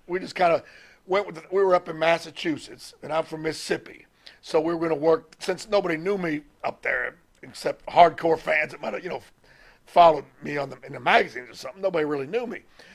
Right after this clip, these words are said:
So we were doing the angle where we're up here in Massachusetts. I'm Gene Okerlund, and I,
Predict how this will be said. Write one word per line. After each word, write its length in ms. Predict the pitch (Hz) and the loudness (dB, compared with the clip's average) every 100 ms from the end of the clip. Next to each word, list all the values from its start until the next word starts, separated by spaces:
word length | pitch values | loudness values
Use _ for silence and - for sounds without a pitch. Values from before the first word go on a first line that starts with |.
| - | -20
So 100 | - | -12
we 80 | 220 | -6
were 80 | 202 | 0
doing 240 | 185 185 | 2 2
the 80 | 170 | 4
angle 360 | 170 175 165 151 | 6 4 0 -2
where 220 | 131 123 _ _ _ _ _ _ _ _ _ _ _ _ _ _ _ | -4 -8 _ _ _ _ _ _ _ _ _ _ _ _ _ _ _
we're 140 | 170 | -2
up 160 | 208 208 | 0 0
here 120 | 208 | -2
in 100 | 202 | 0
Massachusetts. 720 | 202 214 208 - 220 190 185 170 | 0 0 -2 -8 -10 -4 -2 -2
I'm 180 | 196 | -2
Gene 200 | 180 190 | -4 2
Okerlund, 460 | 202 208 165 160 143 | 4 4 -2 -12 -12
and 100 | 139 | -8
I, 140 | 143 | -8